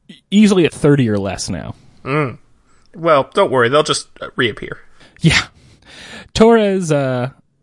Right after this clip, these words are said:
Speaker 1: manages to activate the Cardassian computer, and they get into a fight with each other,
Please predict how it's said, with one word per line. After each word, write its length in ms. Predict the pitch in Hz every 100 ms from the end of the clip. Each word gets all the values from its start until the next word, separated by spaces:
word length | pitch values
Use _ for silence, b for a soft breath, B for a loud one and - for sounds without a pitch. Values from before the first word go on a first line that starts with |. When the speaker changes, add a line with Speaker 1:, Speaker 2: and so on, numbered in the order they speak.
| -
Speaker 1:
manages 440 | 151 170 170 156 -
to 80 | 131
activate 360 | 147 147 139
the 60 | -
Cardassian 580 | 139 127 120 - 131 127
computer, 460 | 123 107 107 135 - _ _ _ _ _
and 160 | 127 117
they 80 | 117
get 140 | 123
into 200 | - 135
a 60 | 117
fight 220 | 135 110
with 140 | 117
each 120 | 107
other, 240 | 92 107